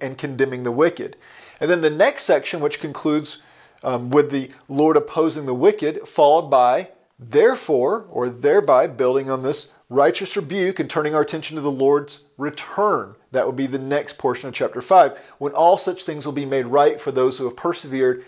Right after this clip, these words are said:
and have been found approved. So once again, you have the restorative rebuke of a like nature to the believers, this condemnation of the wicked,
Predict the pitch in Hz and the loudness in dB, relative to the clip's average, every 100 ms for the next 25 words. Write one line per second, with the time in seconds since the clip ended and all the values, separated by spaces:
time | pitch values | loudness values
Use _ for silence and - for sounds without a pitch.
0 | - - 127 123 131 123 127 120 113 156 | -20 -14 -10 -6 -6 -6 -6 -6 -4 -2
1 | 117 98 - - - 143 131 160 156 143 | -2 -4 -18 -20 -6 -2 0 -2 -4 -4
2 | 135 139 143 - - 135 135 135 123 120 | -2 -4 -8 -20 -8 -6 -2 -2 -2 -4
3 | 123 - 175 190 196 208 147 170 202 139 | -2 2 4 4 2 -2 -2 -4 -2 2
4 | 139 127 131 156 208 202 220 233 240 - | 2 4 4 4 0 -2 0 0 -2 -2
5 | 135 185 - _ - 135 131 143 143 131 | -2 -4 -10 _ -10 -6 0 2 4 2
6 | 123 170 - - - - 147 143 - - | -2 -4 -10 -18 -20 0 2 2 -2 2
7 | 185 226 226 208 208 208 165 156 139 135 | 2 2 0 2 2 0 -4 -4 -2 -2
8 | 123 143 185 180 | 0 0 2 0